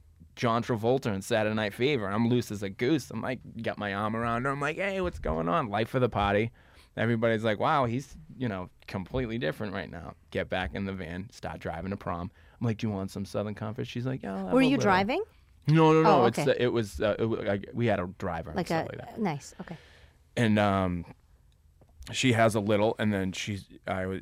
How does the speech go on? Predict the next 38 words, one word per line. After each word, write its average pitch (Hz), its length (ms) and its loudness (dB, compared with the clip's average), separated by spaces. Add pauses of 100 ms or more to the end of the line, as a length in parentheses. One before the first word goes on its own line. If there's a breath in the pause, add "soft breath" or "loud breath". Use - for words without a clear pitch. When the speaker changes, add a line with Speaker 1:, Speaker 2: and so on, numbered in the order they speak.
Speaker 1:
she's 104 260 -6
like, 98 140 -4
"Have 98 120 -6
you 98 100 0
had 113 180 2
any?" 160 200 0
I 127 120 2
was 110 120 0
like, 104 140 -2
"Mm, 151 300 -6
just - 200 -14
a 107 40 -2
little 107 280 0
bit," 92 240 -4
and - 80 -10
I 90 60 -8
just - 240 -14
take 87 260 -12
it 87 40 -6
and - 120 -12
I 90 60 -10
start - 320 -14 (140)
pounding. 90 640 -8
I 117 80 0
don't 190 180 0
know 123 240 8
what 110 240 2
booze 104 320 2
can 90 180 -4
do 123 200 2
to 90 80 -2
me - 360 -12
at - 120 -12
this 87 160 -12
stage 87 260 -8
of 87 60 -8
my 82 80 -8
life, - 500 -4